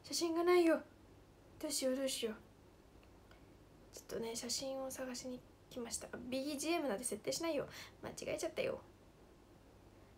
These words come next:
<laughs> そうそう。うん。なんだろう、あと、な、な、な、何がいいかな。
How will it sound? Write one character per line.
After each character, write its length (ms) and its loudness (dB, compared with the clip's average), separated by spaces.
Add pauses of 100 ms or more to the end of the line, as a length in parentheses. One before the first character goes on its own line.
(580)
<laughs> 1500 -8 (840)
そ 200 6
う 40 4
そ 280 4
う。 100 0 (300)
う 40 0
ん。 380 0 (840)
な 100 8
ん 40 6
だ 100 8
ろ 80 6
う、 40 8
あ 60 10
と、 120 10
な、 160 10
な、 260 4 (160)
な、 160 6 (140)
何 240 4
が 80 4
い 80 4
い 20 -8
か 80 2
な。 380 2